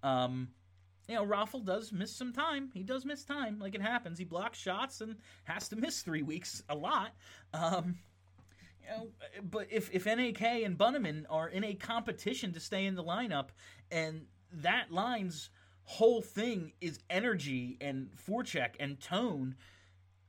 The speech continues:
that means they can't take a night off, and their role will be filled because they know if they take a night off, guess what? Someone else is gonna be in here. So, you know,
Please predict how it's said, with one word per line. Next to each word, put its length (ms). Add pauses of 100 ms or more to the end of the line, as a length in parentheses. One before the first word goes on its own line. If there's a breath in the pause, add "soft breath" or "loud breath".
that 180
means 240
they 140
can't 260
take 180
a 60
night 220
off, 320
and 160
their 180
role 420
will 200
be 160
filled 540
because 440
they 160
know 380
if 120
they 140
take 320
a 60
night 260
off, 320 (300 loud breath)
guess 240
what? 240
Someone 260
else 180
is 100
gonna 140
be 140
in 100
here. 300 (240 loud breath)
So, 560
you 160
know, 220